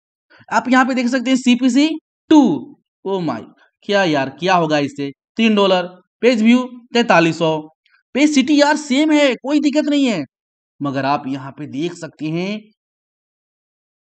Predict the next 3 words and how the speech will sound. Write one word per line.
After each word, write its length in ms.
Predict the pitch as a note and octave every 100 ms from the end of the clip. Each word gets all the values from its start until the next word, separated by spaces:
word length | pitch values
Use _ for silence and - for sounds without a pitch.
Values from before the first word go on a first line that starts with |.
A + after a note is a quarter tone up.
| -
सीपीसी 580 | - E3+ D#3+ E3 - E3+
अट्ठाईस, 640 | D#3 - C#3 D3 D3+ D3+ - _ _ _ -
पेज 320 | F3 G3 -